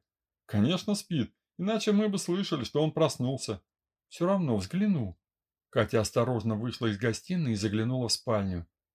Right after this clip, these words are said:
Сын спал, раскидавшись по кроватке. Она поправила одеяльце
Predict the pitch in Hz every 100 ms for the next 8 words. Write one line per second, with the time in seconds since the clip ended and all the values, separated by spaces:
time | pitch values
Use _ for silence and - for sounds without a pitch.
0 | _ - - 170 151 - 185 180 104 104
1 | 127 120 147 - 107 - - 110 110 110
2 | 101 - 87 _ _ _ - 104 101 107
3 | - 113 110 107 104 113 147 165 160 165
4 | -